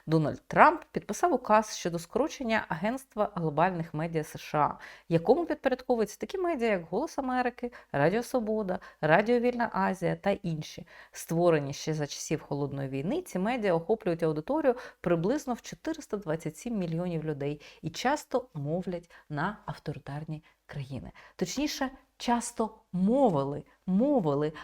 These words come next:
а зараз вони, можливо, вже і не будуть мовити. Або будуть мовити в якомусь іншому форматі, тому що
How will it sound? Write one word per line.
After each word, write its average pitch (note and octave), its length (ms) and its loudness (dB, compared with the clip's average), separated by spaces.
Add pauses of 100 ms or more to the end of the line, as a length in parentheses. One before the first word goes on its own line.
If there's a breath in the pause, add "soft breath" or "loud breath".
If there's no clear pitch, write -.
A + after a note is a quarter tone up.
а D4+ 120 -2
зараз E4 320 0
вони, A#3 160 -2
можливо, G#3 420 -2
вже F#3 200 -2
і A#3+ 420 -4 (100)
не F#3+ 200 4
будуть E3+ 360 0
мовити. D3 320 -6
Або F4 200 10
будуть C4+ 300 0
мовити C4 360 0 (240 loud breath)
в - 20 -2
якомусь C4+ 460 0
іншому A#3 420 -6
форматі, F#3+ 540 0
тому F#3 300 -4
що A3+ 460 0